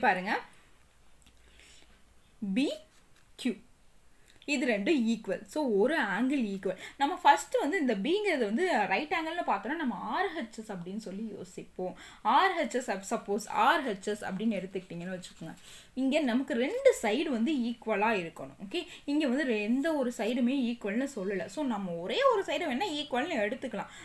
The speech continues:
அப்படி எடுத்துக்கிட்டாலும் இன்னொரு சைடு வந்து நமக்கு தேவைப்படும். So இது வந்து ஆர் ஹெச் எஸ் வராது. பாருங்க, இங்க ஒரு ஆங்கிள், இங்க ஒரு ஆங்கிள் ஈக்குவல். ரெண்டு ஆங்கிள் ஈக்குவலா இருக்குன்னா அதோட கரஸ்பாண்டிங்கா இருக்க சைடை நம்ம ஈக்குவல் சொல்லி ஏ எஸ் ஏ கிரைட்டீரியா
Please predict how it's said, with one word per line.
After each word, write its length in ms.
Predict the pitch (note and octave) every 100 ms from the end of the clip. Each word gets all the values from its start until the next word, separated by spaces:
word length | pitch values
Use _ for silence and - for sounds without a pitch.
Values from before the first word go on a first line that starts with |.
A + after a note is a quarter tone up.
| -
அப்படி 180 | C#4+ E4+ D4+
எடுத்துக்கிட்டாலும் 600 | D4 G#4+ - A#3+ C#4 F#4+
இன்னொரு 280 | F4 A4+ G#4 C4+
சைடு 160 | B3 D4
வந்து 160 | B3 C4+
நமக்கு 220 | G3 G3
தேவைப்படும். 360 | F3+ E3+ E3 G#3+
So 60 | E4+ C4+
இது 60 | G3
வந்து 140 | C4+ G#3 F3+
ஆர் 140 | B3+ B3
ஹெச் 180 | - A#3+
எஸ் 120 | - F3
வராது. 360 | F3+ E3+ F#3+ C5 - - - A#3+
பாருங்க, 280 | G#3 G#3 F#4 B4+ C4
இங்க 200 | B3+ C#4 A#3
ஒரு 100 | F#3 D#3+
ஆங்கிள், 300 | F3 G3 F4+ - C4+
இங்க 200 | B3+ C4 B3
ஒரு 100 | G#3 E3 F3
ஆங்கிள் 260 | G#3 A#3+ G#3 F#3+
ஈக்குவல். 280 | G3 F#3 - - G#3+
ரெண்டு 260 | C#4+ G#4 G#4 A3 C4+
ஆங்கிள் 280 | F#4+ F#4 C4
ஈக்குவலா 360 | C4+ C4+ B3+ A#3 F#3+
இருக்குன்னா 260 | F3+ B3 D4+
அதோட 180 | A#3 D#4 A#3
கரஸ்பாண்டிங்கா 640 | A3+ C#4 F4 F4 F4+ F4
இருக்க 160 | D4+ B3 B3
சைடை 260 | G3 C4+ D#4
நம்ம 140 | B3+ G#3
ஈக்குவல் 340 | A3 A3 G#3 G3
சொல்லி 200 | F3 C#4+ F4 C#4+
ஏ 40 | C#4+
எஸ் 160 | C4+ -
ஏ 40 | G#3 G3
கிரைட்டீரியா 420 | F3+ F3+ F3